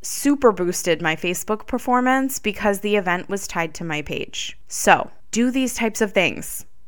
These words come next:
Make money on Facebook, host events, post your live videos,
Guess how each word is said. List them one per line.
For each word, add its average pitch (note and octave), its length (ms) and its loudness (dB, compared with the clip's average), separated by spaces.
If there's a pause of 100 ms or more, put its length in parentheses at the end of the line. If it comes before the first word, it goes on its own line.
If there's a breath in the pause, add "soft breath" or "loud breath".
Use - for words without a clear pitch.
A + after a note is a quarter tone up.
(160)
Make A3 400 2
money A#3+ 460 6
on G3 240 4
Facebook, F#3+ 640 2 (140)
host C4 460 4
events, G#3 600 2 (340 loud breath)
post C4+ 380 2
your D4 120 6
live B3+ 300 4
videos, A3+ 640 4